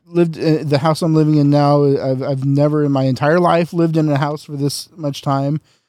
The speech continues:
like, by a long <laughs> shot. So, um, it's the most stable I've ever been, and, um, have no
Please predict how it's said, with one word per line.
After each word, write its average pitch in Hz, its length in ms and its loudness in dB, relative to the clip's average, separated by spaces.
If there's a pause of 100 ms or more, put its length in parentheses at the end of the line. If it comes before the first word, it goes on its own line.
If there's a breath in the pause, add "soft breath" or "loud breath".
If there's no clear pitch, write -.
(120)
like, 135 160 -4 (280)
by 143 160 2
a 131 100 2
long 131 260 0
<laughs> - 20 -10
shot. 156 380 -2 (420 loud breath)
So, 147 400 2
um, 135 500 2
it's 139 200 -2
the 156 80 -2
most 170 220 2
stable 170 340 2
I've 143 160 2
ever 170 240 2
been, 156 500 -2
and, 143 320 0
um, 139 460 2
have 139 200 0
no 147 580 0